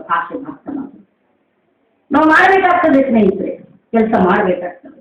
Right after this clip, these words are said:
ಇಲ್ಲಿ ಬಂದಿರ್ತಕ್ಕಂಥ ನಾವು ನಿಮ್ಗೆಲ್ಲ ಹೆಂಗ್ ಬರ್ತದೆ? ನಾವು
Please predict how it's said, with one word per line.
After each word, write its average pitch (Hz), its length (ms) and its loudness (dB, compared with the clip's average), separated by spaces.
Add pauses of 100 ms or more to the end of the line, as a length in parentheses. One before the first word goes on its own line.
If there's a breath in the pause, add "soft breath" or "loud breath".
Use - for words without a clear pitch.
(340)
ಇಲ್ಲಿ 330 180 4
ಬಂದಿರ್ತಕ್ಕಂಥ 359 640 2 (160)
ನಾವು 320 260 2
ನಿಮ್ಗೆಲ್ಲ 302 420 4
ಹೆಂಗ್ 311 160 2
ಬರ್ತದೆ? 349 320 0 (840)
ನಾವು 359 320 2